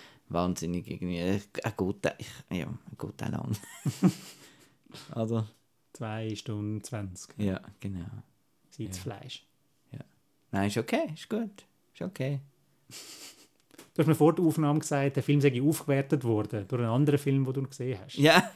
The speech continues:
Speaker 1: genau.
Speaker 2: <laughs> Wenn wir gerade über den
Speaker 1: Genau
Speaker 2: reden.
Speaker 1: darum, ja.
Speaker 2: <laughs>
Speaker 1: Äh, ja, und das ist, ähm, Belfast von Kenneth Branagh.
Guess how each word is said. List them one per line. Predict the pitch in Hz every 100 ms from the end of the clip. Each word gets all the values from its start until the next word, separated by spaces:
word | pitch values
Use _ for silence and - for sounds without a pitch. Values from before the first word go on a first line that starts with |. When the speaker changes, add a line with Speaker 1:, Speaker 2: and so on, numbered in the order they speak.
| -
Speaker 1:
genau. | 170 135 147 190 208 190
Speaker 2:
<laughs> | - -
Wenn | 185
wir | 196
gerade | 202 190
über | 180
den | 180 175
Speaker 1:
Genau | 180 202
Speaker 2:
reden. | 196
Speaker 1:
darum, | 139 147 175 175 135
ja. | 143 - -
Speaker 2:
<laughs> | - -
Speaker 1:
Äh, | - 123 120 123 - - -
ja, | 156 131 - - -
und | - 127 120
das | 127 123
ist, | 120 117 -
ähm, | 104 104 104 101 101 98 98 - - _ _
Belfast | 107 123 - 226 123 -
von | 135 131
Kenneth | 139 127 117
Branagh. | - 120 175 175 110